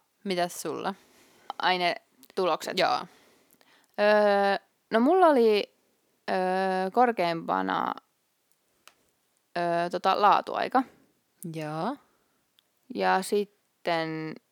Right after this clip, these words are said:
Speaker 2: se oli kolmekymmentäseitsemän prosenttia.
Speaker 1: Joo,
Speaker 2: Et
Speaker 1: eli
Speaker 2: se
Speaker 1: aika
Speaker 2: oli
Speaker 1: korkea.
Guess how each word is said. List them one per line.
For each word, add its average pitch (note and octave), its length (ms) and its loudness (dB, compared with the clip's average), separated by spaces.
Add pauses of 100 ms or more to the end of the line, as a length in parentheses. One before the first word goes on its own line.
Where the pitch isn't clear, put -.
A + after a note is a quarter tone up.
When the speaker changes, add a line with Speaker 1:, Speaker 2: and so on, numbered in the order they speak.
(520)
Speaker 2:
se F#3+ 120 0
oli F3+ 140 2
kolmekymmentäseitsemän A3+ 680 -2
prosenttia. B3+ 480 -2 (200)
Speaker 1:
Joo, G#3+ 140 0
Speaker 2:
Et F3+ 60 4
Speaker 1:
eli D#3 80 0
Speaker 2:
se D#3 60 6
Speaker 1:
aika F#3+ 80 4
Speaker 2:
oli F3+ 80 -2
Speaker 1:
korkea. - 460 -2